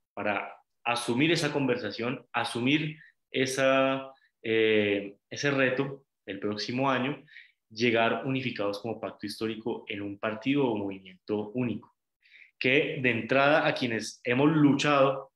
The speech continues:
por la personería jurídica del movimiento, quienes, eh, hemos hecho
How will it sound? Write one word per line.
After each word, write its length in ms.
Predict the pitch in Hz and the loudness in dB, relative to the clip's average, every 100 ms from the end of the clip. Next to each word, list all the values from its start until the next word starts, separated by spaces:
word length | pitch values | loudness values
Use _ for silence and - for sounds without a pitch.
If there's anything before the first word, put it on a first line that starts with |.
| - | -4
por 160 | 110 | -2
la 160 | 110 101 | 0 0
personería 540 | 110 107 107 101 107 | 0 -2 -4 -2 -2
jurídica 460 | 110 127 123 120 120 | -2 -2 0 0 -4
del 100 | 117 | -4
movimiento, 480 | 113 110 101 92 - _ _ _ _ - - _ - | -6 -6 -8 -12 -20 _ _ _ _ -20 -20 _ -12
quienes, 1120 | - 113 110 110 110 107 104 104 - - - - | -2 2 2 2 2 2 2 0 -4 -8 -10 -8
eh, 680 | 104 101 101 98 98 95 - - | -4 0 0 0 -2 -4 -10 -8
hemos 300 | 113 123 131 | -4 -2 -2
hecho 680 | 131 135 131 131 131 - | -2 2 4 4 0 -6